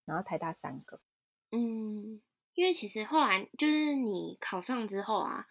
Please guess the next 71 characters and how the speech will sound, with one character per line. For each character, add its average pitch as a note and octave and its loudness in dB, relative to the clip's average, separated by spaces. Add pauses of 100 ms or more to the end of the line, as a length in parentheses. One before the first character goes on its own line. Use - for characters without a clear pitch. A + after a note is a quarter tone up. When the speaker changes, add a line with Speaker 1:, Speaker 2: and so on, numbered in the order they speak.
(240)
Speaker 2:
然 G3 -4
后 B3+ 2
你 G#3 0
看 A3+ -4
你 F3+ -6
又 F3+ -2
要 G#3 2
这 G#3 0
样 G3+ 2
读 F#3 0
研 F3 -2
究 G3+ 2
所， F#3+ -6
然 F#3 -4
后 G#3+ -4
你 A3 2
们 E3+ -4
的 E3 -6
那 F3+ -6
个 - -6
科 A3 0
目 A3+ 2
又 G3 0
都 G3 0
分 G3+ -4
散 G3 -4
在 F#3+ -2
一 G3 -4
到 F3+ 2
五， - -8 (400)
诶， A#3 2
Speaker 1:
嗯。 G3 4
Speaker 2:
六 D4 10
日 C4+ 8
有 F#3+ 4
吗？ - -6 (220)
Speaker 1:
没 A3+ 6
有， G3 6
没 E3 4
有， C#3 2 (480)
平 - -10
日， - -2
Speaker 2:
没 G3+ 2
有， G3 2 (240)
Speaker 1:
嗯。 E3+ -4
Speaker 2:
所 C#4+ 4
以 C4 4 (180)
这 - -2
样 B3 4
科 B3+ -2
目 B3+ 0
又 B3 2
分 A#3+ -2
散 A#3 -2
在 A#3 0
一 A3+ -2
到 A3+ 4
五， - 0
然 G#3 -4
后 A#3+ 0
你 A3 0
又 G3+ 0
要 G#3+ 2
工 G#3+ -2
作， G#3+ 2
然 F#3+ -4
后 G#3 -4
又 A3 0
要 A3 2
轮 F#3+ -2
班， E3+ -4